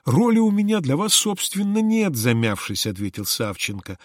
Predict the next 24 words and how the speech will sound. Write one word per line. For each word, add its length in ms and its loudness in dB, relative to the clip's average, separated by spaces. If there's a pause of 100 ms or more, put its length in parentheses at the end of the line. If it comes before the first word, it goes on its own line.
(600)
«Но 220 0
она 220 6
будет, 440 4
как 220 0
только 380 2
вы 160 2
согласитесь. 920 0 (680)
Там 240 4
в 80 -6
сценарии 560 4
есть 480 2
дьячок, 680 2
вернее, 400 0
попик, 760 -2 (180)
сельский 520 -2
попик. 680 2 (520)
К 80 -8
нему 240 6
мальчишки 600 2
приходят 680 0 (340)
выменить 640 4
йоду 540 6
на 160 2
сало. 580 0